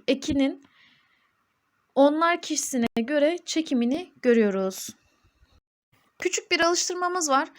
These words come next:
Ekranda cümleler görüyorsunuz. Bu cümlelerde hangi kişiler kullanılmış? Yani altı kişiden birisi kullanılmış olacak. Bunları belirtmenizi istiyorum. Videoyu burada durdurabilirsiniz.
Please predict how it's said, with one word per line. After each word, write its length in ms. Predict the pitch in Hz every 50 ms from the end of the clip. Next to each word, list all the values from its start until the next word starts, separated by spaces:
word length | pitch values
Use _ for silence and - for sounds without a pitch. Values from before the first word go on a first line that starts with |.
| - - - - _ _ -
Ekranda 500 | 302 359 349 - 381 349 349 359 359 294
cümleler 420 | 302 294 294 302 302 302 302 302
görüyorsunuz. 640 | 285 240 233 202 196 196 - - - - 202 - - -
Bu 160 | 320 381 381
cümlelerde 640 | 392 381 381 349 311 277 247 226 220 226 233 -
hangi 480 | 403 - - - 339 359 370 359 320 311
kişiler 480 | - 240 220 - 220 202 202 196 196
kullanılmış? 540 | - - 208 208 208 196 185 175 196 - -
Yani 180 | 330 294 277 269 277
altı 340 | 277 302 311 320 311 320
kişiden 500 | 320 - 285 - 233 208 269 320 320 311
birisi 360 | 277 285 285 294 - - 311 -
kullanılmış 540 | - 254 208 208 196 190 190 190 - -
olacak. 400 | 269 277 302 302 285 320 349 339 - - - - - - _ -
Bunları 400 | 381 370 359 349 330 339 277 269
belirtmenizi 640 | 320 320 311 330 320 - - 320 311 320 311 302 320
istiyorum. 580 | - - - - - - 294 285 285 311 320 - - - _ _ -
Videoyu 340 | 349 330 294 302 302 294 254
burada 240 | 262 233 233 233 214
durdurabilirsiniz. 1000 | 233 233 220 220 233 262 262 277 277 294 285 - - 294 302 311 - - -